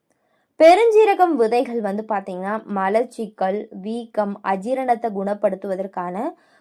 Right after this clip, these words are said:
ஒரு முக்கிய ஆதாரமா செயல்படுது அப்படின்னு சொல்றாங்க. So, அது மட்டும் கிடையாதுங்க. அலர்ஜி எதிர்ப்பு மற்றும் நமக்கு வந்து நிறைய ப்ராப்ளம்ஸ்லாம் இருந்துச்சுன்னா,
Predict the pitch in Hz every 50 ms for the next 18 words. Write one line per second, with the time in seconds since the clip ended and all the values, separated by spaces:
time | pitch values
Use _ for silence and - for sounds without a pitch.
0 | _ _ 247 247 247 254 247 262 294 294 285 _ - 392 403 381 311 247 226 220
1 | 240 233 226 220 220 220 247 262 - 226 196 196 220 214 214 196 185 175 190 196
2 | 202 196 180 175 175 175 175 202 220 - 220 185 180 175 180 175 175 175 180 175
3 | - - _ _ _ _ _ _ _ _ _ - - 302 277 269 269 339 339 349
4 | 339 339 294 285 302 294 277 233 214 214 220 226 220 214 202 196 190 190 185 214
5 | 277 349 415 - _ _ _ _ _ _ _ _ _ _ _ _ _ _ _ _
6 | _ _ _ _ - 220 240 269 330 403 415 427 392 392 311 320 330 320 - 339
7 | 349 311 277 226 208 214 - - 247 233 247 277 320 - 254 247 226 233 226 220
8 | 233 214 214 214 220 262 277 277 254 226 208 208 233 277 285 277 285 - 240 226
9 | 208 220 226 226 262 262 254 226 - 247 240 233 220 208 190 208 214 208 208 208
10 | - 196 180 170 170 185 233 262 -